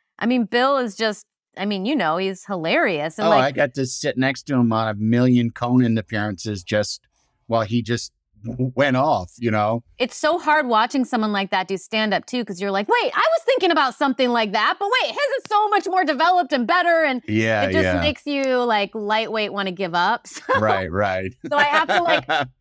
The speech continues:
Speaker 1: monitor the time I spend, i-, you
Speaker 2: Yeah.
Speaker 1: know, in people like that's presence. Um,
Speaker 2: Well, now the final question of this one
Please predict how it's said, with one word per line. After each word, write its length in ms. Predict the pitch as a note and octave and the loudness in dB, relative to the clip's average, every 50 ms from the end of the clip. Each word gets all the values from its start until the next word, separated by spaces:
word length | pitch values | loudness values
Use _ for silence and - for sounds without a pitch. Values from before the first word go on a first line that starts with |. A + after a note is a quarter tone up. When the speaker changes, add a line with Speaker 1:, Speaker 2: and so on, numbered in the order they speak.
| _ _ - | _ _ -6
Speaker 1:
monitor 600 | A3 A3 A3+ A#3 B3 C4 C4+ D4 C#4 C4+ C4+ C4+ | -2 0 2 2 2 2 2 0 0 2 0 2
the 120 | A#3 A#3+ A3 | 2 0 -2
time 440 | - - A#3 G#3+ G#3+ A3 A#3 A#3 A#3 | -2 0 0 0 2 0 0 0 0
I 100 | A#3 B3 | -2 -2
spend, 600 | A#3+ - - B3+ A3+ A#3 A#3 A#3+ A#3+ B3 B3 A#3+ - - | -4 -4 -2 -2 0 0 0 0 0 -2 -2 -2 -4 -4
i-, 180 | A#3 A#3 A3+ B2+ | -4 -4 -2 0
you 100 | B2 B2 | 2 2
Speaker 2:
Yeah. 120 | - - G#3+ G#3+ | 2 2 2 2
Speaker 1:
know, 260 | G#3 G#3 G#3 A3 - - | 4 4 2 2 0 -2
in 240 | - A#3+ A3+ A#3 A3 | -4 -4 -4 -4 -4
people 300 | - C4 B3 G3 A#3 A#3 | -6 -8 -6 -4 -4 -2
like 220 | A3 G#3+ G#3 G3 | 0 0 0 0
that's 260 | - G#3+ G3+ G3+ G3 - | 0 0 0 0 -2 -6
presence. 580 | - - G#3 G3 G3+ G3 A3 G#3+ A#3+ B3 - - | -4 -2 -2 -2 -2 -2 -4 -6 -6 -6 -6 -4
Um, 480 | - F3 F3 F3 F3+ E3+ E3+ F3 F#3 F#3+ - _ _ _ - - - _ | -2 0 2 2 2 0 0 -2 -6 -8 -10 _ _ _ -20 -20 -16 _
Speaker 2:
Well, 160 | - F#3 G3 F#3+ | 0 0 2 2
now 220 | G3+ G#3+ G#3+ G#3 | 2 0 0 0
the 100 | F#3 F#3 | -2 -4
final 320 | - - A#3+ C4 C4+ A3 | 0 0 2 2 2 2
question 440 | - - - D#3+ D#3 - - C#3+ C#3+ | 0 0 0 0 0 0 0 0 2
of 100 | C3+ B2+ | 4 4
this 220 | B2 - F3+ - - | 4 4 2 0 0
one 260 | C#3+ B2 B2 C3 | 2 2 2 2